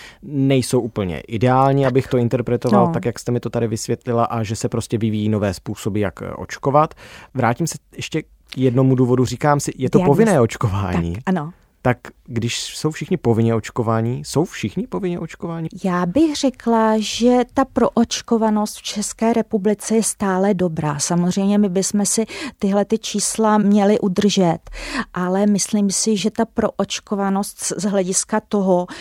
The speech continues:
Speaker 2: co v současné době pozorujeme, není tím, že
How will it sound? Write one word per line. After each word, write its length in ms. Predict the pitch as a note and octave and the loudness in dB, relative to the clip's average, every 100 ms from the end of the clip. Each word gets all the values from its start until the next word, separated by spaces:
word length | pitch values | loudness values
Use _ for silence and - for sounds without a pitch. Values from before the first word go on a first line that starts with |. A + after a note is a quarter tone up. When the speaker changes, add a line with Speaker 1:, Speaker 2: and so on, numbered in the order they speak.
| C4 | -12
Speaker 2:
co 240 | - G#3 G3 | -6 -2 -2
v 80 | - | -2
současné 520 | G#3 - F#3+ G#3 G#3 | -4 -2 -2 0 0
době 420 | F#3+ E3+ G3+ G3+ D4+ D4 G#3 | 0 0 2 2 0 -8 -2
pozorujeme, 760 | F#3+ F#3+ G3 G3 F#3+ F#3+ G3+ | 0 2 2 4 4 4 4
není 600 | G#3 G3 F#3+ G3 G3+ G#3 - | 4 4 2 2 2 0 0
tím, 160 | F#3+ | -2
že 120 | F3+ | 0